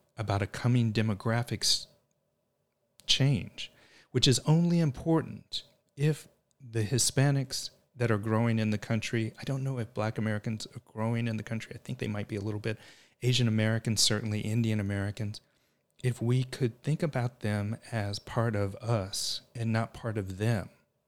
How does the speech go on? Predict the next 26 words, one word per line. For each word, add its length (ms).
then 160
the 80
fear 520
of 120
the 100
demographic 680
change 420
goes 260
away. 440
It's 240
only 300
because 640
we 140
see 260
non-whites 960
as 280
them 560
that 160
there's 260
any 220
reason 380
to 60
have 320
fear 320
at 80
all. 440